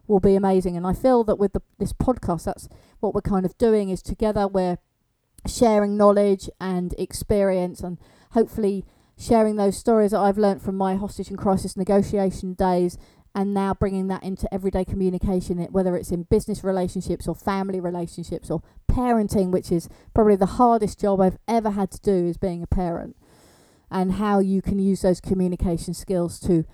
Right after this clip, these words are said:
just make life, again, just a little bit easier for you. So thank you again for being there and helping me to fulfill my purpose and my dream, which is to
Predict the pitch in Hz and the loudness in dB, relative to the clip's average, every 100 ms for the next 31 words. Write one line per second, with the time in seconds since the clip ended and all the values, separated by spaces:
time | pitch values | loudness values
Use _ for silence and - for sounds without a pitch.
0 | - - 294 294 302 220 233 214 - 190 | -10 -6 -2 2 0 0 2 2 0 -2
1 | 208 185 175 - 190 170 175 - 175 - | -2 -2 -6 -2 0 0 -2 0 -2 -2
2 | 160 - 123 120 - 185 - 214 - 180 | -4 -4 -6 -6 -2 -2 -2 -6 0 0
3 | 170 - 180 190 180 175 175 _ _ _ | 0 -2 -6 -2 -2 -4 -10 _ _ _
4 | - 190 214 202 190 175 175 185 170 - | -6 -2 0 0 2 0 0 -2 0 0
5 | 175 175 170 - 175 165 156 _ _ - | 0 0 0 0 0 0 -4 _ _ -16
6 | - 214 - 233 220 233 226 196 175 190 | -2 0 4 2 4 2 4 4 4 0
7 | - 180 196 190 185 180 165 165 - _ | -2 -4 0 -2 -2 -4 -4 -8 -18 _
8 | _ _ - 190 160 - 160 - - 175 | _ _ -10 -6 -6 -4 -6 -6 -4 -2